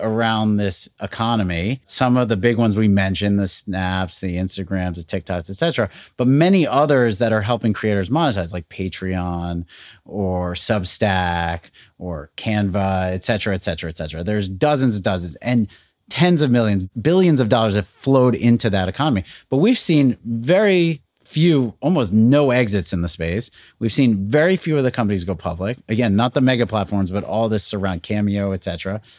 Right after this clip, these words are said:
From a venture perspective, do you think we have to start seeing those exits before more capital goes in?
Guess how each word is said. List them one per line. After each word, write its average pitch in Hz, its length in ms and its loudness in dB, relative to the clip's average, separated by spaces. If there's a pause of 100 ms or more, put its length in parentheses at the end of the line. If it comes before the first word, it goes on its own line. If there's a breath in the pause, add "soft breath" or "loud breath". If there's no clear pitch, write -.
(140 loud breath)
From 123 260 0
a 117 80 0
venture 127 500 0
perspective, 92 640 -4 (340 soft breath)
do 135 80 -2
you 147 60 2
think 208 160 2
we 196 120 2
have 170 140 0
to 151 80 -2
start 143 360 -2
seeing 135 680 2
those 117 240 2
exits 113 600 0
before 113 440 -2
more 107 320 2
capital 110 420 -2
goes 104 260 0
in? 120 160 2